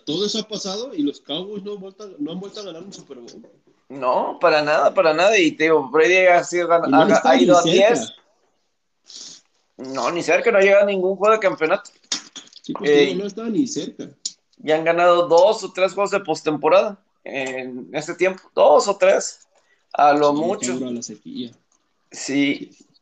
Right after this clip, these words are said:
Speaker 2: No, sí, eh, realmente, realmente. Y este, no, sí, o sea, lo que,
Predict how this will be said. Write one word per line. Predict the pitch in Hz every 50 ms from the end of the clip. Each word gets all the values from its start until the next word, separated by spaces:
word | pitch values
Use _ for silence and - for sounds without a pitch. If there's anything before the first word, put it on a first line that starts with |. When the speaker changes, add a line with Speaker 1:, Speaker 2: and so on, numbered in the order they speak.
| _ _ _ _ _ _ -
Speaker 2:
No, | 143 156 147 160 180 190 185 170
sí, | 147 147 151 160 165 160 - - _ _
eh, | - 139 139 135 135 131 131 123
realmente, | 123 135 139 139 147 151 156 156 147 - - 170 165
realmente. | 151 143 135 143 143 143 143 - - 120 - - _
Y | 139 123 123 131
este, | 131 - - - 110 110 101 92 - - - - - - - _ _ - - - _ _ _ _ _ _ _ _ _ _ _ _ _ - _
no, | - - 269 294 302 302 277
sí, | 277 - 262 269 277 277
o | 262 208
sea, | 233 214
lo | 196 196 196 190
que, | - 190 196 185 180 180 175 175 160 - -